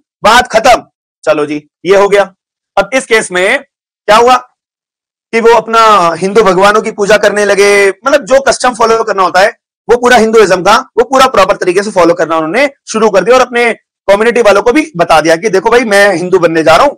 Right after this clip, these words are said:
बाय। समझ में आ गई मेरी बात? सब वो clear हो गई? चलो अब यहाँ पे ना देखो, मैंने एक word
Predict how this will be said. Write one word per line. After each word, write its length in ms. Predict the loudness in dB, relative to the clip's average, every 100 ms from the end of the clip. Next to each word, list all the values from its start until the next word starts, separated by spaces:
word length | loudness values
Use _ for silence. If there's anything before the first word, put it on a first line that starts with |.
| -2
बाय। 220 | 0 0 -10 _ _ _ -10
समझ 180 | -4 -2
में 160 | 0
आ 80 | 2
गई 80 | 2
मेरी 180 | 0 2
बात? 160 | 0 -2 _ _
सब 100 | -2
वो 60 | -2
clear 240 | 0 0
हो 60 | 2
गई? 140 | 0 -2 _ _
चलो 300 | -4 -4 -10 _ _ _ _ _ _ _
अब 100 | -4
यहाँ 120 | -2
पे 80 | -2
ना 80 | -2
देखो, 220 | -4 -4
मैंने 240 | -4 -2 -2
एक 140 | 0
word 140 | 0